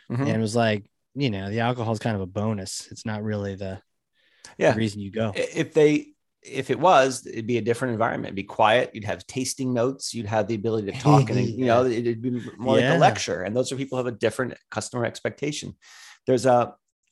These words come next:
Speaker 1: I, I thought of it more since I've had kids. I have two kids, ten and four, and something struck me a while back. We were doing some kid event on the weekend, and the, the whole experience of the value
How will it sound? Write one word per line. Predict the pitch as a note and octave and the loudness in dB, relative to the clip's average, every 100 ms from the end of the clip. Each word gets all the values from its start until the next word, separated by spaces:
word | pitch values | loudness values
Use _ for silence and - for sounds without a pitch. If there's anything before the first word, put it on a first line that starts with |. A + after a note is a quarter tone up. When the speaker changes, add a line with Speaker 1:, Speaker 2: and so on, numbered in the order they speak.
| _ - | _ -10
Speaker 1:
I, | - - | -8 -6
I | B2+ | -10
thought | - - C#3 | -4 0 2
of | C#3+ | 2
it | B2 | -2
more | A#2 B2+ C#3 | -2 0 0
since | - A2 | 0 -2
I've | G#2 G2+ | -2 -2
had | G2 | -6
kids. | - C#3 G2+ | -2 -2 0
I | |
have | G2 F#2+ | -4 -4
two | - C#3 | -6 -6
kids, | C3 G2+ F#2 G2 - - - | -2 -2 0 -4 -8 -12 -6
ten | A#2 A#2 | -4 -2
and | G#2+ | -4
four, | - G2+ F#2 F#2 - - _ _ - | -4 -2 -2 -4 -8 -20 _ _ -10
and | G2+ G2 F#2+ F#2+ | -6 -6 -6 -8
something | - A#2 B2 | -6 -4 -4
struck | - A#2+ - | 0 0 0
me | A2 | -2
a | G2 | 0
while | G#2 | 2
back. | G2 G2+ - | 2 0 0
We | |
were | G2 | -6
doing | G2 F#2+ | -6 -6
some | - F#2 - _ _ - | -6 -8 -12 _ _ -8
kid | G#2+ F#2 | -4 -2
event | F#2 F2+ | -4 -6
on | - F2+ | -8 -8
the | |
weekend, | E2+ F2 F#2 F2+ F2+ - - - | -8 -8 -6 -6 -8 -14 -20 -6
and | G#2+ | -2
the, | G#2 | -2
the | - A2+ | -4 0
whole | D#3 E3 | 2 2
experience | D#3 - D3+ D3 B2+ A2+ A2 | 0 0 2 2 0 -2 -2
of | G2 | -4
the | |
value | F#2+ F2 G#2+ A2+ A#2+ A#2 A2+ | -4 0 2 4 2 -2 -4